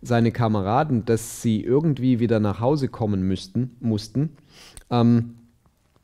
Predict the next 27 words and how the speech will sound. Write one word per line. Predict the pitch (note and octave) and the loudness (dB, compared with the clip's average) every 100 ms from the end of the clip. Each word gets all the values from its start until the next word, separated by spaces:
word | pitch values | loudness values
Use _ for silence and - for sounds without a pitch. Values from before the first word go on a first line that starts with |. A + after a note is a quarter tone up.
| - - - | -16 -18 -2
als, | A#2 B2+ C3+ - - | 4 4 2 -6 -2
äh, | C3+ B2+ A#2 A2+ | 4 6 4 2
sie | - D3 | 2 4
dann | C3+ C3 | 6 4
nach | A#2+ A#2+ | 2 0
einiger | - C#3 D#3 C3+ | -2 0 2 0
Zeit | - B2+ A#2+ A#2 | 0 0 2 0
ein | - A2 G2+ | -2 -2 2
dänisches | A2 C#3 C#3 B2 | 4 4 0 -4
Schiff | - F#3+ - - | -2 -2 -2 -8
gefunden | A#2 - C#3 B2+ G#2+ | -8 -2 0 0 -2
haben, | G2+ F#2 E2+ A#2 A#2 - - - - | 0 -2 0 -2 -4 -20 -20 -12 2
das | A#2 A#2 - | 2 2 -4
sie | B2 A#2+ A#2+ A#2 - - | 0 4 2 0 -8 -20
zu | - - | -8 -4
einem | A2+ A2+ G#2 | 0 0 2
Hafen | A#2 B2+ - C#3 | 2 2 2 2
mitnahm | C3 C3+ B2+ C3 C3+ C#3+ | 2 0 2 4 4 2
und | A2+ A2+ | -2 -6
schließlich | - B2 A#2 A#2+ - | -2 -2 -2 -6 -4
kamen | B2 B2 B2+ A#2 | -2 0 0 0
sie | A#2 | 0
nach | G#2 G2 | -2 -4
Belfast | - B2 D3+ - A2+ G#2 - | 0 0 0 0 -2 -2 -4
in | G#2+ | -4
Irland. | F2 D3 A2+ G2 A2+ - - - - - - | 0 0 2 -2 -4 -10 -20 -20 -20 -20 -2
Da, | A#2 A#2 A#2+ A#2 | 4 6 6 2